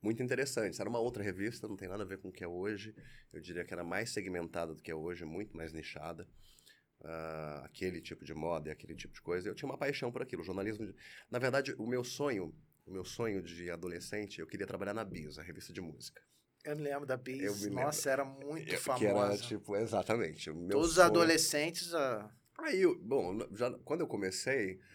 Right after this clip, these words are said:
Speaker 1: a Bis acho que não existia, acho que chamava Show Biz na época. Era Editora Abril, Editora Azul, não me lembro exatamente.
Speaker 2: Acho que era Abril.
Speaker 1: Abril,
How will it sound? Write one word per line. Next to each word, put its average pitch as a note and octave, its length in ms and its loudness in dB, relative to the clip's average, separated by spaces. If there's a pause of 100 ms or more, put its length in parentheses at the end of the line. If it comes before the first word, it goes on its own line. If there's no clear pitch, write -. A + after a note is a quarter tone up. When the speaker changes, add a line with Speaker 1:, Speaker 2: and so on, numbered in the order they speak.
(180)
Speaker 1:
a G#2+ 100 -4
Bis C#3+ 240 4
acho D3 140 0
que C3+ 60 -2
não A#2 80 0
existia, G#2 600 0
acho G2 100 -4
que - 80 -16
chamava G2 260 -2
Show A2 340 -2
Biz G#2 320 -2
na F2 120 -4
época. F2+ 520 -6 (640)
Era F2+ 160 -4
Editora F#2 260 0
Abril, F2+ 200 0
Editora F2+ 280 -2
Azul, F#2+ 300 -2
não F#2+ 60 0
me F2 100 0
lembro F2 240 0
exatamente. F2 720 -4
Speaker 2:
Acho - 120 -10
que - 80 -2
era B2+ 120 6
Abril. B2+ 420 0
Speaker 1:
Abril, F#2 500 -2